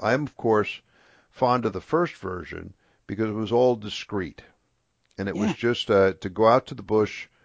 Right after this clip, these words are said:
Speaker 1: with this little double sideband transceiver and make contact with folks back home as you were out there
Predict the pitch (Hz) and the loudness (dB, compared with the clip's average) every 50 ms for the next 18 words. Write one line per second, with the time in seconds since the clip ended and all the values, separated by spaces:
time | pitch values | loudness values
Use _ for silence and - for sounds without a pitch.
0 | _ _ _ _ _ - 101 - 101 95 - 110 104 98 90 113 113 120 127 113 | _ _ _ _ _ -10 -10 -10 -10 -10 -8 -8 -8 -2 0 0 2 2 0 -2
1 | - 120 110 110 101 101 98 98 92 - - 98 95 95 90 - - 90 87 82 | 0 0 0 0 0 -2 -2 -4 -4 -6 -6 -6 -6 -6 -8 -8 -6 -6 -6 -6
2 | 85 85 82 82 - _ _ _ _ _ _ _ - 98 98 95 95 107 120 - | -6 -6 -8 -8 -12 _ _ _ _ _ _ _ -8 -6 -4 -2 0 0 0 0
3 | - - 117 113 113 110 - - 110 101 98 95 - _ - - _ _ _ _ | 0 0 0 2 2 0 0 -2 0 0 0 0 -2 _ -12 -20 _ _ _ _
4 | _ _ _ - 98 95 92 - _ _ - 110 107 104 - - 107 104 98 92 | _ _ _ -6 -4 -4 -4 -4 _ _ 0 0 0 0 -2 -2 0 0 0 0
5 | - - 98 95 95 95 90 90 90 90 - 92 92 92 87 85 - - 90 90 | -2 -2 -2 -2 0 -2 -2 -2 -4 -4 -4 -6 -8 -6 -6 -8 -6 -2 0 0
6 | 90 87 - - 87 87 85 85 87 | 0 0 0 0 0 0 0 -2 -4